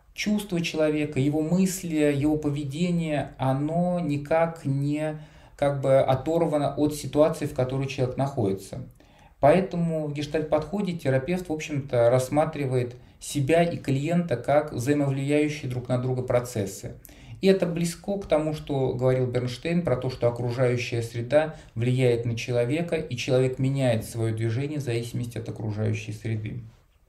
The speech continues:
Вот если мы вернёмся к примеру с клиентом, то, э, клиент может рассказывать терапевту о злости на близких, а в то время терапевт, ну, может быть, просто уставшим, вот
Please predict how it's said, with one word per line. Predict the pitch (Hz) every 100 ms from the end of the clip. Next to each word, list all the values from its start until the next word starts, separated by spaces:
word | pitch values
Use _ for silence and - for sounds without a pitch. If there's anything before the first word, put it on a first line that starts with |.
| _ _ - - - - - - -
Вот | 120
если | 175 170 156
мы | 143
вернёмся | 139 143 143 139 131
к | 117 - 123 120 117 113 110 107 - _
примеру | 117 120 117 110 107 -
с | -
клиентом, | - 123 123 160 180 160 135 - - - _
то, | 120 127 131 131 127 113 117 107 104 104 107 107 110 - - 113
э, | - - - _ _ -
клиент | 117 147 151
может | 117 110
рассказывать | 120 123 127 113 104 98 -
терапевту | 110 110 110 107 - 101 - -
о | 110 104 - - - -
злости | 107 131 117 - 110
на | 104
близких, | 101 143 190 - 180 - - - -
а | 113
в | -
то | 127
время | 135 180 165 135 113 110
терапевт, | 120 117 147 156 -
ну, | 113 135 147
может | 131 147
быть, | 127 -
просто | 143 147 127
уставшим, | 127 - 135 - - 104
вот | 104